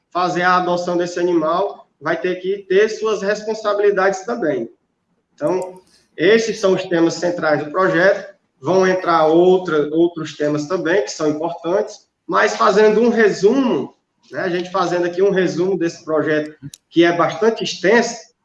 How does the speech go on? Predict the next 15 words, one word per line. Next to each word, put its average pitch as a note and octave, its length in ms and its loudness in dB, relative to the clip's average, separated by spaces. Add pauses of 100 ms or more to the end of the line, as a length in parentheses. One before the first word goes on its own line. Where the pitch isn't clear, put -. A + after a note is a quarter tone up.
(240)
é E3+ 120 -4
basicamente G#3+ 1000 2 (220)
esses A3 340 4
os G3+ 120 -6
temas G3+ 260 2
principais F#3+ 540 -2
que F#3+ 80 -4
a F#3 40 0
gente F3+ 280 -4
tem E3 280 -6 (200)
para F3 480 0
tratar D#3+ 360 -4
nesse F3+ 280 0
momento F3+ 360 -2
aqui, F3+ 440 0